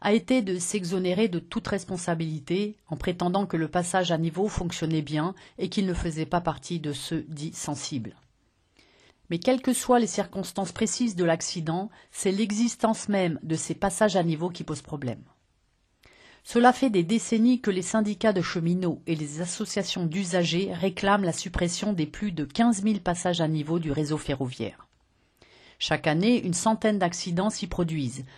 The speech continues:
entraînant entre vingt et trente décès. Les conducteurs de train en sont souvent les premières victimes.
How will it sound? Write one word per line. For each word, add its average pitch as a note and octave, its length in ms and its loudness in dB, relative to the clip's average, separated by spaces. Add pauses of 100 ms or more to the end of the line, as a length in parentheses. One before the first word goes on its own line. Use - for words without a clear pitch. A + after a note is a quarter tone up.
(120)
entraînant E3+ 640 0
entre D#3+ 240 -2
vingt D#3 340 0
et E3+ 80 -6
trente D#3+ 240 -4
décès. C3+ 420 -8 (800)
Les D3+ 100 -2
conducteurs D#3+ 480 0
de D3+ 100 0
train F3+ 380 0
en E3 140 -2
sont E3 220 -8
souvent E3+ 340 -2
les E3+ 100 -2
premières D3+ 340 -4
victimes. C3+ 420 -10